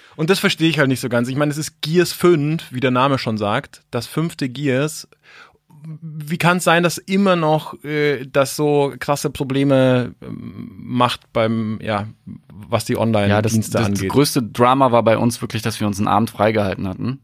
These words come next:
Speaker 2: mein Kumpel und ich, und wir wollten's halt im Koop weiterspielen, die Story. Und dann n-, nach einer Dreiviertelstunde aufzuhören und dann halt irgendwie Escape spielen zu müssen, das ist halt schon ein bisschen traurig.
Speaker 1: Ja.
Speaker 2: Also da hat man irgendwie nur zwei Stunden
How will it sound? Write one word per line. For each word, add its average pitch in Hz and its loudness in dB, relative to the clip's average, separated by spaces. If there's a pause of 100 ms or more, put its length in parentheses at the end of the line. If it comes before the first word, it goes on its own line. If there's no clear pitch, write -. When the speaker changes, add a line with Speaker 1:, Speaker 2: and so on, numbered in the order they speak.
Speaker 2:
mein 101 -2
Kumpel 101 -2 (300)
und 98 -2
ich, - -4
und 107 0
wir 107 0
wollten's 113 2
halt 107 0
im 101 -2
Koop 113 0
weiterspielen, 104 0
die 85 -6
Story. - -4 (640)
Und 104 -2
dann 123 2 (240)
n-, 117 -4
nach 113 0
einer 113 0
Dreiviertelstunde 147 0
aufzuhören 120 0 (160)
und 117 -2
dann 113 0
halt 113 0
irgendwie 117 -2
Escape 127 -2
spielen 113 -4
zu 107 -4
müssen, 104 -2
das 110 -4
ist - -4
halt 110 -2
schon 120 -2
ein 107 0
bisschen 104 -4
traurig. 95 -2 (240)
Speaker 1:
Ja. 107 -8 (180)
Speaker 2:
Also 98 -6
da 104 0
hat 113 -2
man 131 4
irgendwie 120 2
nur 120 4
zwei 117 4
Stunden 123 -4